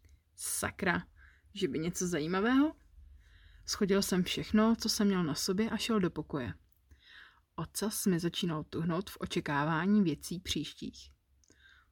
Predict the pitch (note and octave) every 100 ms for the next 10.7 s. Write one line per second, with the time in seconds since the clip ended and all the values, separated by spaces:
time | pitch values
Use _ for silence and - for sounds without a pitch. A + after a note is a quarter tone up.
0 | _ F#3+ F3+ E3 E3 - - E3 - F3
1 | F#3 E3 - F#3+ G2 - - - - _
2 | _ _ _ _ _ _ - A3 G#3 D#3+
3 | - E3+ D3 D3+ A#3 A#3+ B3 G3+ G3+ G3+
4 | - - - D#3+ - A#3 B3 _ _ F#3
5 | F#3+ G3+ - D#3+ D#3 E3+ E3+ F3 A#3+ -
6 | A#3+ - F#3 F3 D#3 C#3+ C#3 - - _
7 | _ _ _ _ _ _ _ - - _
8 | - F3 D#3 - F3 D#3 E3+ E3 E3+ G3+
9 | G#3+ C#3 - _ _ _ _ G3 D3 -
10 | F#3 F#3+ G#3+ F#3 E3+ D#3+ C3+